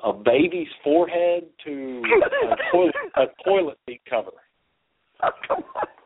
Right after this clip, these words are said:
Speaker 2: I love it. I absolutely love it. Now, growing
Speaker 1: Well,
Speaker 2: up,
Speaker 1: okay,
Speaker 2: were
Speaker 1: I,
Speaker 2: you
Speaker 1: I got one.
Speaker 2: Yeah.
Speaker 1: I got one more for you. There, this
Speaker 2: Yeah.
Speaker 1: guy had me sign. I, we did autog-, I did an autograph signing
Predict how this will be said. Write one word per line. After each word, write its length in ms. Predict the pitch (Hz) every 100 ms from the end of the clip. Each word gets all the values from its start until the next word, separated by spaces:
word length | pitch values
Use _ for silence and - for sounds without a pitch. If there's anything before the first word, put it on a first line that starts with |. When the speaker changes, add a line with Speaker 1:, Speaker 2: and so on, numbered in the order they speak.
| _ - - - - - - 359 -
Speaker 2:
I 100 | 466
love 260 | 185 180 160
it. 60 | -
I 120 | 160 -
absolutely 720 | 151 180 185 _ 170 175 160 147
love 140 | 123
it. 140 | 104 - _ _ _ _
Now, 260 | 147 156 - _ 147 _ _
growing 260 | 151 170 220
Speaker 1:
Well, 280 | 214 196 196
Speaker 2:
up, 40 |
Speaker 1:
okay, 100 | 208 170
Speaker 2:
were 100 | 175
Speaker 1:
I, 80 |
Speaker 2:
you 80 | 196
Speaker 1:
I 120 | 196
got 160 | 196 208
one. 100 | 208
Speaker 2:
Yeah. 80 | 208
Speaker 1:
I 60 |
got 180 | 202 214
one 80 | 202
more 140 | 202 190
for 160 | 165 127
you. 80 | 107 95 -
There, 260 | 151 165 - 147
this 140 | 160 180
Speaker 2:
Yeah. 80 |
Speaker 1:
guy 240 | 190 190 196
had 200 | 185 180
me 140 | 170 160 _ -
sign. 280 | 160 156 143
I, 160 | 143 156
we 180 | 151
did 180 | 170 175
autog-, 280 | 151 143 147
I 100 | 135
did 100 | 156
an 60 | 143
autograph 380 | 131 127 120 120
signing 360 | 117 113 117